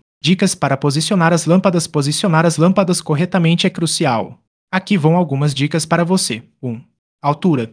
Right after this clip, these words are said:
Mantenha a lâmpada U V B a trinta a menos quarenta e cinco cm do seu dragão barbudo. Isso ajuda a maximizar a exposição à luz. Dois. Ângulo.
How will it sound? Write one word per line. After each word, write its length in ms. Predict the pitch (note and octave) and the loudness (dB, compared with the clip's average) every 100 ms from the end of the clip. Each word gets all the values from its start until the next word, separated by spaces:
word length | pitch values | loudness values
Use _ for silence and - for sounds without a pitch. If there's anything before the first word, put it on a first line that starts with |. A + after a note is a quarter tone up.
| _ - | _ -4
Mantenha 360 | D3+ D#3 F3 | -2 0 0
a 40 | D#3+ | 2
lâmpada 400 | D3+ G3 G3+ F#3+ | 0 0 0 0
U 20 | |
V 140 | F#3 | 0
B 240 | D#3 F3 F3+ | 0 0 0
a 120 | F#3 | -4
trinta 380 | - F#3+ A3 G#3 | -2 -2 0 0
a 20 | |
menos 320 | C#3+ C#3+ F3 | 0 0 -2
quarenta 400 | - F#3+ F3 F#3 | 0 2 2 0
e 60 | G3+ | -2
cinco 280 | F#3+ D#3+ D#3 | 0 -2 -2
cm 320 | - D#3 F#3 | -2 2 2
do 120 | F3 | 0
seu 180 | D#3+ E3 | -2 -2
dragão 380 | E3+ F3 E3 F#3 | -2 0 2 2
barbudo. 580 | F#3 D#3+ C#3+ A#2 - - _ _ - | 2 0 -2 -4 -8 -16 _ _ -4
Isso 240 | G3+ F#3 | 0 2
ajuda 260 | C3+ D3+ E3+ | 2 2 2
a 40 | |
maximizar 580 | D#3 D#3 E3+ D#3 D3+ D3+ | 2 0 0 2 2 2
a 20 | |
exposição 580 | D3+ F3 E3 - E3 F3 | -2 -4 -4 0 0 2
à 60 | |
luz. 480 | C3+ A#2 A2+ G#2+ - _ _ _ | 0 -2 -6 -8 -12 _ _ _
Dois. 460 | F#3+ D3+ A#2+ - - _ _ - | 0 2 2 -2 -10 _ _ -4
Ângulo. 420 | G3+ A3+ D#3+ A#2+ | -2 0 -2 -4